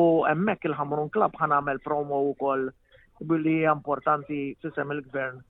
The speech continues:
għal Malta Tourism Authority, ħana-, regarding sports tourism, namel promo, promo hemmhekk u, u ħankellem in-nies.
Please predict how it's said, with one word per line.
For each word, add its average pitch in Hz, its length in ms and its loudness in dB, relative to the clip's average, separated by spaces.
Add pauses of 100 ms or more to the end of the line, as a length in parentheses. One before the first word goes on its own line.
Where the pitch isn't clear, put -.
(380)
għal 143 240 6
Malta 139 360 -4
Tourism 160 480 -4 (100)
Authority, 165 580 0 (360)
ħana-, 156 220 2 (320)
regarding 139 720 -2 (320)
sports 151 320 0
tourism, 160 460 0 (400)
namel 143 340 -2
promo, 139 300 -4 (100)
promo 139 460 -2
hemmhekk 135 420 -4
u, 131 120 -4 (440)
u 139 80 -2 (220)
ħankellem 139 500 -8
in-nies. 175 300 -2